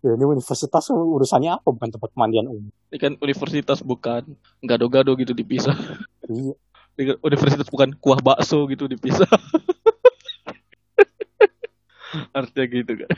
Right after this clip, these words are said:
Speaker 1: Mereka belum tahu apa itu bakso.
Speaker 2: Belum. Taunya meatball.
Speaker 1: Iya.
Speaker 2: <laughs>
Speaker 1: Kalau udah nyampe.
Speaker 2: Kalau udah nyampe.
Speaker 1: Iya. Terus ya biasalah, pas awal-awal ngajar,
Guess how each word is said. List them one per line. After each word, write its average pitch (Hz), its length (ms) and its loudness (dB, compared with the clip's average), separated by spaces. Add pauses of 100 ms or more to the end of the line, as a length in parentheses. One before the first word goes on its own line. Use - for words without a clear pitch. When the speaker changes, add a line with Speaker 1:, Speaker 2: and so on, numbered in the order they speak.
(520)
Speaker 1:
Mereka - 240 -4
belum 120 200 0
tahu 107 200 0
apa 113 220 2
itu 107 160 -6
bakso. 98 400 -8 (340)
Speaker 2:
Belum. 110 400 -10 (240)
Taunya 127 300 -6
meatball. 127 680 -4 (220)
Speaker 1:
Iya. 98 340 -6 (320)
Speaker 2:
<laughs> - 400 -2
Speaker 1:
Kalau 110 240 0
udah 113 180 0
nyampe. 98 540 -4 (260)
Speaker 2:
Kalau 98 220 -12
udah 90 120 -8
nyampe. - 420 -10 (640)
Speaker 1:
Iya. 113 320 -6 (320)
Terus 135 240 0
ya 127 160 8
biasalah, 120 560 4 (160)
pas 113 180 6
awal-awal 120 840 8
ngajar, 131 480 4